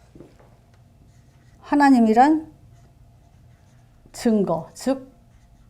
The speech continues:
자기 존재를 증명했어요. 그래서 오늘 본문이죠. 누가복음 이 장 십일 절에서 십이 절에. 그, "오늘날 다윗의 동네에서 너희를 위하여 구주가 나셨으니 곧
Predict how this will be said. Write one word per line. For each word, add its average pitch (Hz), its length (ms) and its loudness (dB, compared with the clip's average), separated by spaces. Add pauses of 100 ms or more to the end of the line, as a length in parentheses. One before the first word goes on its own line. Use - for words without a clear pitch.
(160)
자기 240 480 0
존재를 208 500 -2
증명했어요. 180 800 -2 (840)
그래서 208 240 -6
오늘 208 240 -2
본문이죠. 220 720 0
누가복음 202 500 -4
이 175 80 -2
장 247 300 -6 (320)
십일 294 420 -4
절에서 214 560 -4 (260)
십이 190 460 -6
절에. 151 320 -8 (920)
그, 175 420 -8 (1400)
"오늘날 247 580 0
다윗의 226 320 -2
동네에서 202 440 -2
너희를 196 360 -2
위하여 190 260 -4
구주가 202 320 -8
나셨으니 180 500 -8
곧 185 220 -10